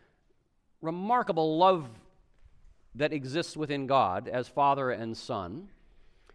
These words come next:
And God the Ruach, God the Spirit,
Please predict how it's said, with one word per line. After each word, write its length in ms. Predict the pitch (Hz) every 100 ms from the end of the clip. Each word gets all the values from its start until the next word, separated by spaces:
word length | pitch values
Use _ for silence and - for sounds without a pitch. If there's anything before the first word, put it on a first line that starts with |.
| _ _ -
And 220 | 175 170
God 320 | 202 285 262
the 60 | 185
Ruach, 580 | 175 233 202 95 113 - - -
God 340 | 170 233 262 165
the 120 | 143
Spirit, 800 | - - - 226 180 113 147